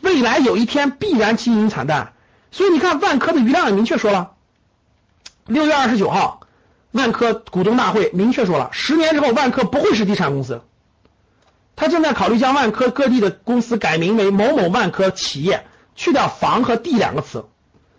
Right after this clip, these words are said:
十年之后，万科还是地产公司吗？我想不是了。如果还是，那也是惨淡经营了。那时候中国经济里房地产的比例占比已经不高了。我正在琢磨让万科全国的地产公司把“房”和“地”的名字都去掉，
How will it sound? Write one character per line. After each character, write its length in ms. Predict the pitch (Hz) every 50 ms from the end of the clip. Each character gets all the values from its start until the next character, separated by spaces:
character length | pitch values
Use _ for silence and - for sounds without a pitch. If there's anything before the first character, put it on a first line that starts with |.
| _ _ _ _ _ _ _ _ _
十 300 | - - - - - 294
年 200 | 320 302 294 294
之 100 | 262 277
后， 220 | 285 269 190 - -
万 240 | 202 247 269 240 233
科 120 | - 262 -
还 140 | - 226 240
是 80 | 262
地 120 | 240 269 226
产 140 | 196 165
公 120 | 175 202 220
司 120 | - 226
吗？ 200 | 233 214 214 - - -
我 100 | - 175
想 200 | - 175 131 123
不 80 | 139
是 140 | 139 - 151
了。 160 | 135 113 - -
如 260 | - 175 208 320 381
果 140 | 254 226 185
还 220 | 156 - 143 165 185
是， 160 | - 185 - -
那 120 | 202 214
也 80 | 175 151
是 120 | - 160
惨 280 | - - - 147 123 139
淡 180 | 170 165 143
经 140 | 131 139 135
营 120 | 117 113
了。 140 | 113 113 - _ _ _ _ _ _ _ _ _ _ _ _
那 160 | - 269 294
时 100 | - 269
候 100 | 269 214
中 220 | 214 - 320 302
国 100 | 247 285
经 220 | 240 - 320 320 294
济 140 | 254 262 214
里 120 | 180 143
房 300 | 131 - - 180 208 269
地 100 | 302 269
产 140 | 214 180 156
的 60 | 196
比 140 | 180 175 143
例 200 | 160 170 147 - _ _ _ _
占 220 | - 269 240 208 156
比 160 | 147 147 143
已 40 | 131
经 120 | 156 170
不 100 | 156 165
高 160 | 160 170 156
了。 180 | 143 123 127 - _ _ _ _ _ _ _ _ _ _ _
我 100 | - 185
正 140 | 196 269 302
在 100 | 285 240
琢 180 | - - 202 226
磨 100 | 240 233
让 180 | 247 233 220 226
万 180 | 269 240 196
科 180 | 175 - 214 202
全 360 | 202 - - - 185 220 262
国 120 | 214 202 214
的 80 | 220
地 100 | 208 214
产 160 | 196 190 151
公 120 | 156 165 170
司 160 | 160 170 165
把 200 | - - 160 151
“房” 360 | - - - 170 165 196 262
和 120 | 247 262 254
“地” 180 | - 370 359
的 100 | 220 202
名 160 | 170 156 170
字 80 | 190 202
都 120 | 196 226
去 120 | 220 - 196
掉， 140 | 151 -